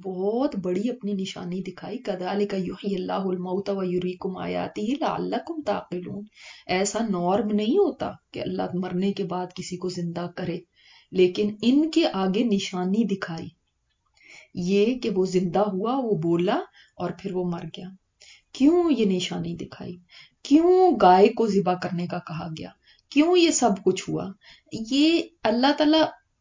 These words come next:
मूसा अलैहिस्सलाम को वही के जरिए भी तो बता सकते थे कि फलां है जिसने कत्ल किया।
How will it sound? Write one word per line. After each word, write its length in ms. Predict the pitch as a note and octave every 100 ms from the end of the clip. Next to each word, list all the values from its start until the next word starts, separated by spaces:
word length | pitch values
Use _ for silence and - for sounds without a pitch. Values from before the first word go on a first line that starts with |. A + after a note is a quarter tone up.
| _ _ _ -
मूसा 280 | G3 G#3+ D#4
अलैहिस्सलाम 440 | D#4 D4+ D4+ D#4
को 100 | D#4+
वही 280 | D4 G#3 A3
के 140 | A#3+ F4+
जरिए 240 | E4+ E4+
भी 120 | E4+
तो 100 | F#4+
बता 280 | B3 A3+ F3+
सकते 300 | F3+ - B3
थे 120 | B3+
कि 100 | D4
फलां 480 | D#4 A3 G3+ A3 B3
है 140 | B3 A#3
जिसने 280 | A3 A3 A3+
कत्ल 300 | A3 G3+ G3+
किया। 280 | - -